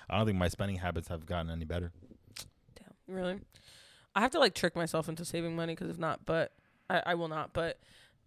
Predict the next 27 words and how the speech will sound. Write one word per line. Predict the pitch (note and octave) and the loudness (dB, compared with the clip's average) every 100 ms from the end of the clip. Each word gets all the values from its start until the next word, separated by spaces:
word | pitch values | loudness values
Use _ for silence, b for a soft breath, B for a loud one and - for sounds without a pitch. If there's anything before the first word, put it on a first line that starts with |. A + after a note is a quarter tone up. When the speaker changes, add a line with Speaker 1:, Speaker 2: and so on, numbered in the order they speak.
| - | 4
Speaker 2:
I, | A3+ - - _ _ _ | 4 4 -6 _ _ _
I | F#3+ G#3 | 2 2
think | A#3 | 2
about | A#3 E3+ | 4 4
that | - F3+ | 4 -2
sometimes. | D#3+ D#3+ D3 - | -6 -6 -6 -4
I'm | G3+ | 0
like, | F#3+ F#3+ | 0 0
"Man, | G#3 G#3 F3 F#3 _ - - - | 0 0 0 -6 _ -20 -14 -6
we | G#3+ | -4
probably | A3 C#4 E4 | 2 2 2
coulda | - A3+ | 2 4
had, | G#3+ G3+ | 4 4
like, | G3 | 2
a | F#3+ | -4
nice | F#3+ F#3 F#3+ - | 0 2 2 2
savings | F#3 F3+ F3+ | 0 0 -4
account | E3+ E3 D#3+ D3 _ _ _ _ _ | -2 -2 -2 -6 _ _ _ _ _
because | G#3+ G#3+ G3+ | -4 -2 -2
we | G#3 | -6
did | F#3 G3+ | -2 -2
not | G#3 F#3+ | 0 -2
need | F3+ | -4
to | F#3 | -6
spend | F3 E3+ E3 | -6 -4 -4
that | E3 | -4
money." | E3 D#3+ | -4 -6